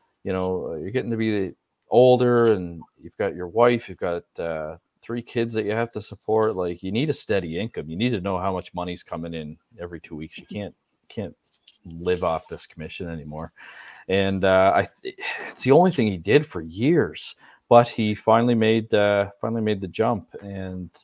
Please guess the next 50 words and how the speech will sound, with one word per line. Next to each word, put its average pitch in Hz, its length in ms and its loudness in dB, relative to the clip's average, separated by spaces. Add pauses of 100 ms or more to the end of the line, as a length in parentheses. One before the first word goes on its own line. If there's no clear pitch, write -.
(120)
now 98 200 -6
he's 92 240 -8
a 92 60 -4
lot 95 240 2
happier. 113 600 2
He 87 320 -6
walked 98 340 0
into, 95 380 -6
uh, 90 200 -6
doing 101 240 -4
a 90 60 -4
maintenance 92 500 -6
job. 113 400 2 (380)
He 92 80 -16
gets 90 160 -8
paid 95 460 -4
a 95 60 -6
really 101 240 -2
decent 92 420 -8
wage, 92 480 -6
and, 92 400 -8
uh, 92 320 -2
it's 95 180 -8
guaranteed 104 480 -4
income. 92 380 -4 (580)
And, 92 380 -6
uh, 92 400 -4 (340)
but 104 100 -4
he 101 80 -2
took - 280 0
that, 98 260 4 (220)
he - 140 -16
took - 240 -20
that 95 220 -2
leap 107 260 -4
of - 80 -14
faith 117 400 -2
and, 82 160 -6
and 90 140 -8
made 95 180 -4
that 85 200 -6
change. 104 440 -8
And 80 180 -12
there's 87 200 -8
just - 160 -10
so 113 120 4
many 92 160 -2
people 98 380 -4
that 82 100 -2
are, 82 240 -2